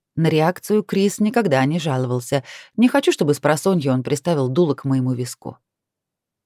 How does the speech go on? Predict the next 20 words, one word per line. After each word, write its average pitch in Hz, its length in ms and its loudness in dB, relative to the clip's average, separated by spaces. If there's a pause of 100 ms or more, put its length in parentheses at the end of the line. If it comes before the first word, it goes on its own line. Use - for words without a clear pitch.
(240)
Пальцы 196 320 -6
пробежались 123 560 -2
по 117 140 -6
кончикам 120 480 -4
растрепанных 120 720 -4
волос, 117 520 -6 (420)
спустились 190 580 -2
к 123 180 -4
лбу, 120 400 -6 (540)
описали 175 460 -2
прямую 160 400 2
линию 139 360 2
носа, 143 580 -4 (560)
осторожно 151 520 0
погладили 143 500 2
опухший 127 460 -4
кончик 123 360 -6
губы 120 420 -2
у 190 120 -2
рассечения 165 800 -6